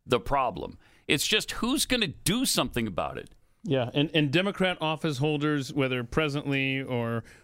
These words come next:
Speaker 2: or recently left their post, um, Democrats along the border in these communities are, are saying, "Joe Biden, what is up?
Speaker 1: Yeah.
Speaker 2: Fix this." You know,
Speaker 1: Yeah,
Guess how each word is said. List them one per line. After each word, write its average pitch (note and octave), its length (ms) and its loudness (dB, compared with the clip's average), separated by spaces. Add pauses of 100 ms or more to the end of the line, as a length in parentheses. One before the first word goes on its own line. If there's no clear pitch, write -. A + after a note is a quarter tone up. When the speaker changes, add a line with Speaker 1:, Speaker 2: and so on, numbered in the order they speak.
Speaker 2:
or B2+ 100 4
recently C3 440 4
left B2 280 0
their A#2+ 120 0
post, B2 500 0
um, A#2 340 2
Democrats C#3 540 0
along C3+ 580 0
the C3+ 60 2
border C3+ 440 2
in B2+ 180 -2
these A#2+ 180 -2
communities B2+ 680 0 (680)
are, A#2+ 360 4 (100)
are B2 100 2
saying, B2 360 0 (260)
"Joe D3 480 4
Biden, D3+ 540 2
what C#3+ 380 2
is C#3 200 -2 (100)
up? C#3 360 0 (220)
Speaker 1:
Yeah. - 120 4
Speaker 2:
Fix - 320 2
this." - 420 -4 (520)
You C#3 140 4
know, C3+ 280 -4
Speaker 1:
Yeah, - 220 0